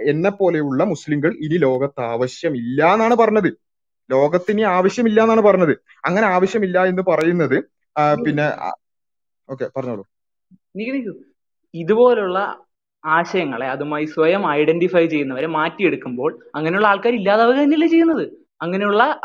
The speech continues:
Speaker 2: ആ, ഐഡിയാസിനോട് സ്വയം ഐഡന്റിഫൈ ചെയ്യുന്ന ആൾക്കാർ ഇല്ലാതാവുക തന്നെയല്ലേ ചെയ്യുന്നത്? ഇപ്പൊ
Speaker 1: ആ ആശ-,
Speaker 2: താങ്കളുടെ ഒരു
Speaker 1: ആ
Speaker 2: ബോധം
Speaker 1: ആശയത്തെ
Speaker 2: അതായത്
Speaker 1: ഇല്ലായ്മ
Speaker 2: താങ്കൾ
Speaker 1: ചെയ്യുന്ന അല്ല
Speaker 2: താങ്കളുടെ
Speaker 1: സുഹൃത്തെ
Speaker 2: ആശയം
Speaker 1: പറഞ്ഞത്.
Speaker 2: നിങ്ങൾ
Speaker 1: മുസ്ലിങ്ങളെ
Speaker 2: പത്ത്
Speaker 1: ഇനി
Speaker 2: മിനിറ്റ്
Speaker 1: ആവശ്യമില്ല.
Speaker 2: സംസാരിച്ചു, എനിക്ക് അര സെക്കൻഡ്
Speaker 1: മുസ്ലിം
Speaker 2: പോലും സംസാരിക്കാൻ പറ്റുന്നില്ല,
Speaker 1: പറയൂ,
Speaker 2: ശരിയല്ല.
Speaker 1: പറയൂ.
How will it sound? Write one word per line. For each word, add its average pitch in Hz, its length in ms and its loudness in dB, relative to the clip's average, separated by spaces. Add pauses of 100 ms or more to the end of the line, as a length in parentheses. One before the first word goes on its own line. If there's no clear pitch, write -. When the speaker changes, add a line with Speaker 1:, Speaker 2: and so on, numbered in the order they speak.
Speaker 2:
ആ, 180 180 4 (260)
ഐഡിയാസിനോട് 214 540 0
സ്വയം 226 280 2
ഐഡന്റിഫൈ 226 380 2
ചെയ്യുന്ന 240 220 -2
ആൾക്കാർ 247 280 2
ഇല്ലാതാവുക 226 440 4
തന്നെയല്ലേ 254 380 2
ചെയ്യുന്നത്? 254 340 -2
ഇപ്പൊ - 380 -6
Speaker 1:
ആ 151 40 2
ആശ-, 160 260 2
Speaker 2:
താങ്കളുടെ 302 300 0
ഒരു 330 80 0
Speaker 1:
ആ 302 60 2
Speaker 2:
ബോധം 160 140 6
Speaker 1:
ആശയത്തെ 190 180 0
Speaker 2:
അതായത് 202 200 4
Speaker 1:
ഇല്ലായ്മ 202 220 6
Speaker 2:
താങ്കൾ 208 140 -2
Speaker 1:
ചെയ്യുന്ന 202 240 0
അല്ല 180 140 0
Speaker 2:
താങ്കളുടെ 190 260 0
Speaker 1:
സുഹൃത്തെ 190 220 0
Speaker 2:
ആശയം 165 140 -2
Speaker 1:
പറഞ്ഞത്. 156 260 -2
Speaker 2:
നിങ്ങൾ - 640 -10
Speaker 1:
മുസ്ലിങ്ങളെ 208 500 2
Speaker 2:
പത്ത് 220 80 6
Speaker 1:
ഇനി 220 100 4
Speaker 2:
മിനിറ്റ് 202 160 2
Speaker 1:
ആവശ്യമില്ല. 180 520 0
Speaker 2:
സംസാരിച്ചു, 180 260 -2
എനിക്ക് 208 220 -4
അര 190 40 2
സെക്കൻഡ് 196 140 0
Speaker 1:
മുസ്ലിം 202 300 0
Speaker 2:
പോലും 196 120 0
സംസാരിക്കാൻ 175 420 -6
പറ്റുന്നില്ല, 175 220 -4
Speaker 1:
പറയൂ, 226 120 4
Speaker 2:
ശരിയല്ല. 202 400 0
Speaker 1:
പറയൂ. - 80 -12